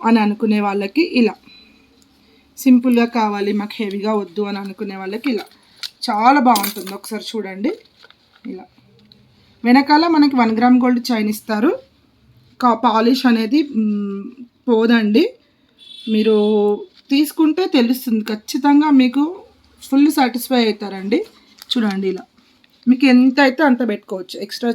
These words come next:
చైన్ ఉంటుంది. అసలు దీని ప్రైస్ అయితే ఎవ్-, అసలు ఎక్స్‌పెక్ట్ చేయరండి. only,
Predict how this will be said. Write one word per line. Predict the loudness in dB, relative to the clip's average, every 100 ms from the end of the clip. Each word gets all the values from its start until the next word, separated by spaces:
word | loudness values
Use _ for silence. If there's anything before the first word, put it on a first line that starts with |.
| -4
చైన్ | -4 -4
ఉంటుంది. | -6 -6 -4 0 -2 -4 _ -20 -20 -8 -4
అసలు | 0 0
దీని | 2 2
ప్రైస్ | 4 4 6 6
అయితే | 4 4 2 4
ఎవ్-, | 4 2 0
అసలు | -2 2
ఎక్స్‌పెక్ట్ | 2 2 -2 0 2
చేయరండి. | 4 4 2 0 -4 -8 -18 _ -6 2
only, | 6 6 6